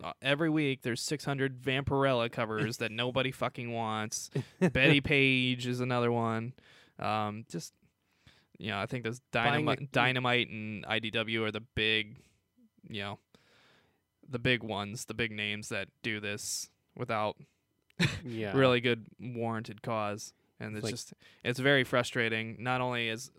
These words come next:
Speaker 1: the podcast, 'cause I have to read these stupid variants to try, I, the, at the way they're listed, they're all variants. So it's like I have to figure out which ones are just, like, a new issue and which ones are reprintings and, you know.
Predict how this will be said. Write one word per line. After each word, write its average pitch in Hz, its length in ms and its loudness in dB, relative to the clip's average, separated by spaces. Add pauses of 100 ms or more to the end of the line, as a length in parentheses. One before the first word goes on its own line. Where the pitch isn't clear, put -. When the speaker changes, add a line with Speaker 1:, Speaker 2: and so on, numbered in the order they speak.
(100)
Speaker 1:
the 104 100 -10
podcast, 113 760 -2
'cause 101 180 -10
I 98 120 -6
have 98 120 -8
to 107 80 -10
read 117 260 -10
these 113 160 -10
stupid 120 320 -8
variants 113 440 -6
to 123 80 -10
try, - 180 -6
I, 110 160 -8 (400)
the, 135 140 -2 (280)
at 127 180 0 (100)
the 139 80 -2
way 143 160 4
they're 131 160 0
listed, 123 560 -2 (260)
they're 131 160 -2
all 143 180 8
variants. 101 460 -4
So 117 220 -2
it's 110 100 -8
like 110 160 -4
I 113 80 -2
have 113 120 -4
to - 60 -12
figure 123 300 -2
out 113 160 0
which 117 180 -2
ones 117 280 -4
are 110 80 -4
just, 110 260 -8
like, 110 160 -4
a 101 60 -4
new 113 200 -2
issue 117 280 -2
and 113 80 -4
which 120 120 -6
ones 113 220 -8
are 104 80 -6
reprintings 117 720 -6
and, 104 240 -12
you 123 100 -8
know. 110 160 -8